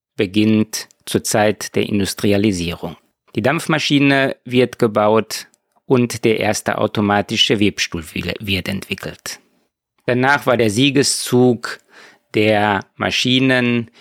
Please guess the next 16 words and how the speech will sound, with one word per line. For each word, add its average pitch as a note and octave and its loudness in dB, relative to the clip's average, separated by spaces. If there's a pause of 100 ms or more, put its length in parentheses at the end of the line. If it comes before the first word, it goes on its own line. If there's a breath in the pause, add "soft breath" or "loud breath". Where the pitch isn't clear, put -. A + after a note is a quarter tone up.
(140 soft breath)
in A#2 0
den G#2+ 2
Betrieben A#2 2
und A2 0
in A2 0
der G2+ 2
Landwirtschaft G#2 -2 (240 loud breath)
nicht - -4
mehr F#2+ -2
aufzuhalten. A2 0 (220 soft breath)
Maschinen A2 2
ersetzten G#2 -2
zunehmend G#2 0
die A2 2
manuelle F2+ 0
Arbeit. - -8